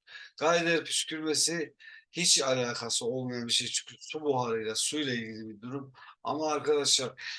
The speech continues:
levhaları hareket ettiren yegane güç, en büyük güç, bizim sürekli derslerimizde konu olan iç kuvvetlerin meydana gelmesini sağlayan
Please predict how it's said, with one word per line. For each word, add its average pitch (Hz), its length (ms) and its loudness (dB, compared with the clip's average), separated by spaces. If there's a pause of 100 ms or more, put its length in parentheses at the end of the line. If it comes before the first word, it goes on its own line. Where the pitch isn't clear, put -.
(400)
levhaları 156 560 6
hareket 147 580 0
ettiren 143 460 0
yegane 131 580 2
güç, 120 320 -8 (220)
en 156 280 2
büyük 127 260 -6
güç, - 280 -8 (320)
bizim 139 260 -4
sürekli 151 440 0
derslerimizde 143 760 2
konu 143 440 -6
olan 127 500 -2 (280)
iç 185 280 0
kuvvetlerin 139 800 -2
meydana 135 540 -2
gelmesini 131 680 0
sağlayan 127 520 0